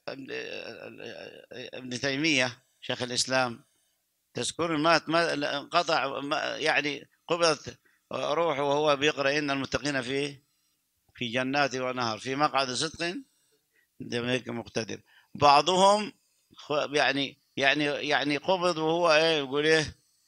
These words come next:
"إن الله يأمر بالعدل والإحسان وإيتاء ذي القربى وينهى عن الفحشاء والمنكر والبغي يعظكم لعلكم تذكرون". يعني نقرأ ل-، ل-، ل-، السير الس-، القراء،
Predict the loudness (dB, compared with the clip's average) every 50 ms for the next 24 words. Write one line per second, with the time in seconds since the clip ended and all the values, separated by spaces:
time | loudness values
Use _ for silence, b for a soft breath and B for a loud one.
0 | _ _ _ 0 0 2 6 8 8 8 8 4 2 -2 0 -2 -2 0 0 0
1 | 0 0 -2 -4 -4 -4 -4 -4 -2 0 0 -2 -2 -4 -6 -6 -4 -4 -2 -2
2 | -2 -4 -6 -10 -6 -6 -4 -4 -2 0 0 0 0 -2 -4 -4 -6 -6 -8 -10
3 | -10 -10 -8 -4 -4 -2 -2 -2 -4 -6 -8 -8 -8 -10 -10 -10 -8 -10 -10 -8
4 | -6 -6 -6 -4 -4 -6 -8 -8 -10 -8 -8 -8 -10 -12 -12 -12 -10 -10 -10 -10
5 | _ -10 -8 -8 -8 -12 -14 _ _ _ _ _ _ _ _ b b b b b
6 | _ 2 2 2 2 2 4 4 4 4 4 6 6 6 6 6 4 0 2 2
7 | 2 0 0 -4 -4 -2 -2 -2 -4 -6 -8 -8 -8 -8 -8 -10 -12 -14 -18 -20
8 | _ _ _ -14 -14 -10 -10 -10 -10 -8 -4 -2 -2 0 0 0 -2 -2 -6 -8
9 | -10 -12 -14 -14 -10 -6 -6 -4 -4 -6 -10 -12 -12 -12 -12 -6 0 4 4 6
10 | 6 4 2 -2